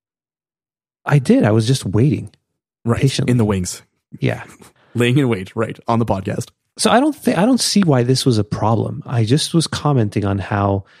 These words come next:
Speaker 1: uh, first of all, you started it because I said I was waiting for a package from the U S by U P S possibly. And you said, "Oh, you're gonna get charged brokerage fees."
Speaker 2: No, no, no. I said, this is what I said.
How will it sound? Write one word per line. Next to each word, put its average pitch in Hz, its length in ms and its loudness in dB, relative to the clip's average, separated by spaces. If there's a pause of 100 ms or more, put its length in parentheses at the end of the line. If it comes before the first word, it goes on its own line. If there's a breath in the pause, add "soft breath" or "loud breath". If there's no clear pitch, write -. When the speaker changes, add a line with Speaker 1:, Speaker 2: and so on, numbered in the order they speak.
(280 soft breath)
Speaker 1:
uh, 110 100 -4
first 196 260 2
of 165 40 2
all, 131 100 4
you 113 100 2
started 101 380 0
it 110 220 -6
because 101 520 -4 (220 soft breath)
I 120 140 -2
said 110 180 0
I 107 60 4
was 104 140 2
waiting 101 320 0
for 98 120 -2
a 95 60 0
package 101 440 -4
from 98 220 -4
the 95 120 0
U 95 180 0
S 95 300 -4
by 90 680 -2
U 107 240 0
P 101 180 0
S 90 160 -4
possibly. 98 640 -4
And - 120 -2
you 107 80 0
said, 101 180 -2
"Oh, 113 160 2
you're 135 160 0
gonna 113 160 -2
get 117 140 -2
charged 123 340 -2
brokerage 131 400 -2
fees." 139 120 -2
Speaker 2:
No, 254 200 4
no, 147 220 2
no. 113 260 2
I 139 120 4
said, 170 360 0
this 147 240 2
is 175 140 4
what 151 100 4
I 147 80 4
said. 92 400 -4